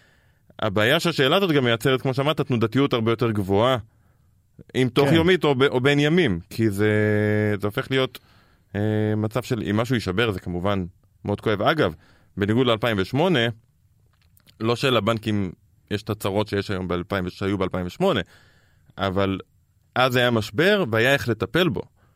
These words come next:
Speaker 1: הורידו את הריבית לאפס, עשו הרחבה כמותית.
Speaker 2: כן.
Speaker 1: היום,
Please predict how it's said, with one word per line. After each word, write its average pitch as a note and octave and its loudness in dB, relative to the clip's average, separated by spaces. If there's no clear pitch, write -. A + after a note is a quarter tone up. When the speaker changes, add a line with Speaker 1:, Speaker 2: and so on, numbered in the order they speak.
Speaker 1:
הורידו B2 2
את B2+ -2
הריבית G#2 0
לאפס, C#3+ 0
עשו A2+ -2
הרחבה G#2+ 0
כמותית. F#2+ -4
Speaker 2:
כן. A#2+ -2
Speaker 1:
היום, D#3+ 0